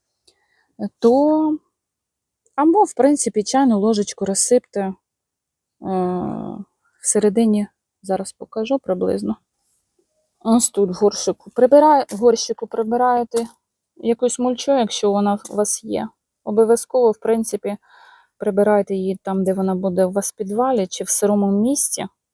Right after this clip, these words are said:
Там же овочі, де зберігаються ще щось, там всяке-всяке заводиться.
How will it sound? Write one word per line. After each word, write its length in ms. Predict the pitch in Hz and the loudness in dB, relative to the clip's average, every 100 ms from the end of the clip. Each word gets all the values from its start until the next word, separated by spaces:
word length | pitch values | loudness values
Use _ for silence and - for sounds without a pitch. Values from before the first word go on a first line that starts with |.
| _ _ _ | _ _ _
Там 180 | 208 208 | -4 0
же 120 | 202 | 4
овочі, 480 | 220 240 214 214 - | 4 6 2 0 -4
де 440 | 190 196 190 185 185 | -4 -2 -2 -4 -8
зберігаються 720 | 185 202 202 202 196 196 190 | -4 -4 -2 -2 -4 -4 -10
ще 220 | - 247 | -6 -8
щось, 240 | - 208 - | -8 -10 -10
там 140 | 202 | -10
всяке-всяке 1000 | 202 - 226 226 208 - 220 220 202 208 _ _ _ _ _ - _ - | -8 -4 -2 -2 -4 -6 -6 -6 -6 -8 _ _ _ _ _ -20 _ -6
заводиться. 720 | 185 220 233 190 185 - | 0 2 2 0 -2 -8